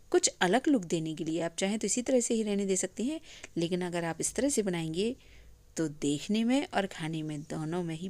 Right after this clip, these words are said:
बहुत ही मज़ेदार ये लड्डू बनकर तैयार होते हैं। ये देखिए, बिल्कुल तैयार है। इसमें थोड़ा सा मैं ऊपर से, ये देखिए, आप कोई भी ड्राई फ्रूट्स लगा सकते हैं।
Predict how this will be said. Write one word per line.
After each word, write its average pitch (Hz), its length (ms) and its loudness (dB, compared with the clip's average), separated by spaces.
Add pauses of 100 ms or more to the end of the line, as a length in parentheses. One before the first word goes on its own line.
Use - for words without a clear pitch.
बहुत 175 320 -4
ही 185 100 0
मज़ेदार 160 460 -4
ये 180 100 -2
लड्डू 180 340 -4
बनकर 165 320 -8
तैयार 147 320 -6
होते - 220 -10
हैं। 160 140 -12 (520)
ये 285 80 8
देखिए, 254 220 6
बिल्कुल 156 240 4
तैयार 175 340 2
है। 349 120 2
इसमें 277 240 -2
थोड़ा 311 380 -2
सा 247 160 -4
मैं 220 180 -2
ऊपर 185 240 0
से, 233 320 0 (2000)
ये 170 360 -4
देखिए, 214 500 -6 (1160)
आप 208 160 0
कोई 175 160 6
भी 165 120 4
ड्राई 156 240 0
फ्रूट्स 233 320 2
लगा 196 200 4
सकते 185 300 -2
हैं। 220 220 0